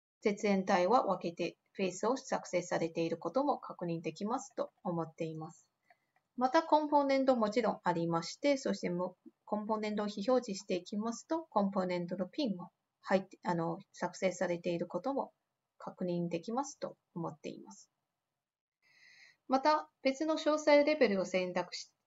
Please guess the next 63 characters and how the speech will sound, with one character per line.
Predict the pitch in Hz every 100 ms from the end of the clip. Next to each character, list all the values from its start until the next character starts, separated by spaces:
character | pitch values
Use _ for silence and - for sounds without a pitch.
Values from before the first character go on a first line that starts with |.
| _
し | - - -
た | 269 - - _ 247
イ | 226
ン | 214
ポ | 214
ー |
ト | 214 214
手 | 208 -
順 | 185
も | 165
確 | 160 156 175
認 | 170
し | -
て | 175
い | 175
き | -
た | 240
い | 226
と | - - -
思 | 170 165
っ |
て | - 165
い | 165
ま | 156
す。 | 156 - - _ _ _ _ _ _ _ _ _ _ -
こ |
ち | 381 349
ら | 339
は | 339 302
ホ | - 277
モ | 277 285
ジ | 311
ス | 311
レ | 320 262
イ |
ヤ | 185
ー |
を | 170
選 | 185 175
択 | 175 170
し | -
た | 208 202
E | 220 214
キ | 208
ャ |
ド | 208
イ | 208
ン |
ポ | 202 208
ー | 196
タ | 196
ー |
の | 196 262
ウ |
ィ | 202
ザ | 196 175
ー |
ド | 175
に | 190 262
な | 214
り | 170 160
ま | 156
す。 | -